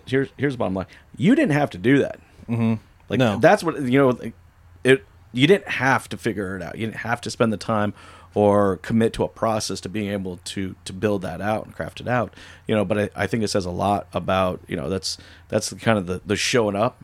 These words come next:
Speaker 1: It's the saying it, but also showing up and doing it,
Speaker 2: Mm-hmm.
Speaker 1: you know, kind of a thing, because, you know, that's big. I mean, I remember, like, when I was in the automotive industry, when I was selling cars,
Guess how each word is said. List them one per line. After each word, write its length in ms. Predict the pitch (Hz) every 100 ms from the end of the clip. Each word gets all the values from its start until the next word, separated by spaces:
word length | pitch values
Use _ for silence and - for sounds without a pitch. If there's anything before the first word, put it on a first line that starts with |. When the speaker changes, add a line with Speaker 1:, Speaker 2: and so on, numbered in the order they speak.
| -
Speaker 1:
It's 180 | 110 -
the 120 | 101
saying 320 | - 101 110
it, 160 | 123 85
but 100 | 110
also 240 | 101 90
showing 380 | - 107 101 92
up 240 | 107 -
and 140 | 92 87
doing 240 | 95 113
it, 220 | 156 - -
Speaker 2:
Mm-hmm. 280 | 110 110 110 110
Speaker 1:
you 60 |
know, 160 | 110 110
kind 160 | 117
of 80 | 110
a 40 | -
thing, 280 | 117 135
because, 640 | 131 117 98 107 101 95 -
you 60 | 104
know, 120 | 95
that's 180 | 90 139
big. 220 | - 220
I 60 | 92
mean, 120 | 101
I 60 | 135
remember, 300 | 208 - -
like, 160 | -
when 160 | - -
I 60 | 165
was 120 | 165
in 60 |
the 80 | 185
automotive 440 | - - 175 - -
industry, 360 | - - -
when 100 | 101
I 40 | 139
was 160 | 147
selling 240 | - 78 85
cars, 480 | - 123 - -